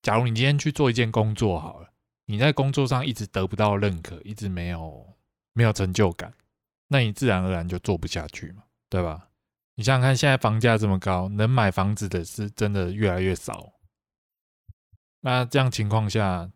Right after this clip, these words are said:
当然新进人员他可能什么技巧都还没学到，就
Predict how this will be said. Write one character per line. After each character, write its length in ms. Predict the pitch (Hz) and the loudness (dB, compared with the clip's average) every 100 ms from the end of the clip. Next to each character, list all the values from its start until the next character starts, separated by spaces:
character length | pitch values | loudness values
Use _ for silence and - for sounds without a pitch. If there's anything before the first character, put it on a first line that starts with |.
| _ _ _ _ _ _ _ | _ _ _ _ _ _ _
当 160 | 135 | -2
然 160 | 123 113 | 0 0
新 240 | - 131 | 0 0
进 180 | 127 131 | 2 0
人 180 | 104 101 | 0 0
员 160 | 101 87 | 0 0
他 380 | 98 104 104 | 0 2 0
可 140 | 101 95 | 0 -2
能 400 | 80 80 76 82 _ _ _ _ _ _ _ _ _ _ _ _ | -4 -8 -12 -16 _ _ _ _ _ _ _ _ _ _ _ _
什 140 | - 107 | -6 -2
么 100 | 107 | 0
技 180 | - 120 | 0 2
巧 200 | 101 95 | 2 4
都 100 | 101 | 4
还 100 | 95 | 4
没 120 | 90 | 0
学 260 | - 90 | -2 -4
到， 400 | 85 98 90 87 - _ _ - | 0 0 0 -4 -12 _ _ -4
就 500 | 117 101 90 85 | 0 2 0 -6